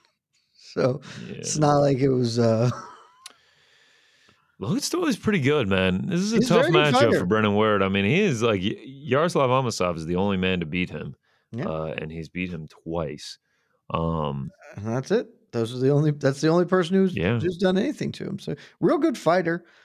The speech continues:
Speaker 1: Um, not the most exciting one, and this is a bit of odd matchmaking, but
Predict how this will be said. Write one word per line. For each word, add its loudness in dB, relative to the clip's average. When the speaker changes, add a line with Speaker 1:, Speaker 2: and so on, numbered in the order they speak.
Speaker 1:
Um, -4
not 0
the -4
most 2
exciting 0
one, -4
and -6
this -2
is -8
a -6
bit 0
of -2
odd -4
matchmaking, -4
but -8